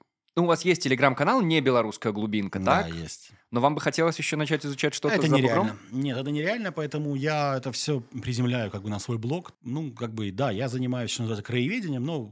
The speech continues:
Speaker 2: м, с прицелом на весь мир. То есть мне в, в мире много чего тоже интересно хочется посмотреть.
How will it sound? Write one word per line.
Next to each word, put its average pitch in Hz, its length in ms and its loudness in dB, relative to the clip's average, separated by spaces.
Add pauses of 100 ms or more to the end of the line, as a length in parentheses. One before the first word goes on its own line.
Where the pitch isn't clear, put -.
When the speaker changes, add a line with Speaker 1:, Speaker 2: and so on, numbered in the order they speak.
Speaker 2:
м, 101 280 -6 (100)
с - 80 -12
прицелом 110 380 -2
на 101 80 -4
весь 95 240 -10
мир. 80 280 -8
То - 60 -14
есть 87 160 -8
мне 120 160 0
в, 92 60 -14 (280)
в 104 40 -6
мире 165 320 0
много 135 260 0
чего 113 160 -8
тоже 101 160 -8
интересно 90 380 -10
хочется 90 160 -16
посмотреть. - 480 -18